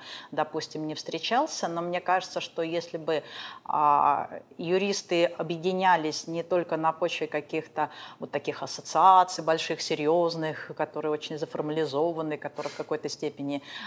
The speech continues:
а, ну, так даже очень, а, ну, точнее, так, со своей политикой, со своим, как говорится, пониманием, а если бы это было бы, а, сообщество юристов, а, другого, а, формата,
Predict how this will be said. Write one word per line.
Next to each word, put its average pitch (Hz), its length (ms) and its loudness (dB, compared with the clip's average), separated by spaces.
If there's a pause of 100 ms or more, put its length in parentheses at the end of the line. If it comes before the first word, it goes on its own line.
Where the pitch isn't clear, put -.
(100)
а, 147 880 0 (440)
ну, 165 220 -10
так 147 260 -4
даже 143 320 -2 (220)
очень, 147 500 -2
а, 151 580 -2
ну, 208 140 0
точнее, - 340 -2
так, 151 140 -10
со - 100 -6
своей 160 400 2
политикой, 165 560 0
со - 160 -8
своим, 151 240 -4
как - 120 -12
говорится, 151 100 -2 (240)
пониманием, 180 540 2
а 147 80 2
если 156 240 -4
бы 160 80 -2
это 160 240 0
было 156 180 -2
бы, 147 220 -4 (340)
а, 147 220 -2
сообщество 160 560 -2
юристов, 151 880 -6
а, 147 580 -2
другого, 208 560 4 (400)
а, 143 720 0
формата, 160 680 6